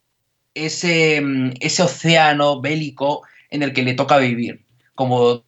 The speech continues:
podemos encontrar tantos referentes quizás modernos en, en guerras como las de Siria y, y,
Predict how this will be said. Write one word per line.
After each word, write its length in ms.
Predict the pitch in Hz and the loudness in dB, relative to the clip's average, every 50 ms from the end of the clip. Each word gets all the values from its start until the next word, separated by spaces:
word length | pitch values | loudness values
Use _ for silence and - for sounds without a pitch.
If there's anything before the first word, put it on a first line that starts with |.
| - 127 - | -14 -6 -2
podemos 340 | 131 127 127 127 139 143 160 | 0 2 2 2 2 2 0
encontrar 340 | 151 135 143 131 139 139 135 | 2 2 2 2 2 2 2
tantos 280 | 139 135 127 135 131 | 2 0 0 0 0
referentes 800 | 131 135 131 131 127 123 123 123 120 - 123 120 - - - - | 0 0 0 0 -2 -2 -2 -2 -2 -2 -2 -2 -2 -6 -8 -6
quizás 240 | - 127 123 127 127 | -4 0 0 0 2
modernos 500 | 131 123 120 123 127 127 131 131 131 131 | 2 2 2 2 2 2 2 2 2 2
en, 240 | 127 123 120 120 - | 0 0 0 0 0
en 120 | 123 120 | 0 0
guerras 280 | 120 123 123 139 139 - | 2 2 4 4 2 2
como 200 | - 120 120 117 | 2 2 2 4
las 140 | 113 110 110 | 2 2 0
de 100 | 113 107 | -2 -4
Siria 580 | - - 143 143 143 139 135 135 135 139 135 | -2 0 0 2 4 4 6 6 6 6 6
y, 400 | 131 123 117 117 117 113 113 - - | 4 4 2 0 -2 -4 -6 -8 -10
y, 120 | - 110 | -10 -10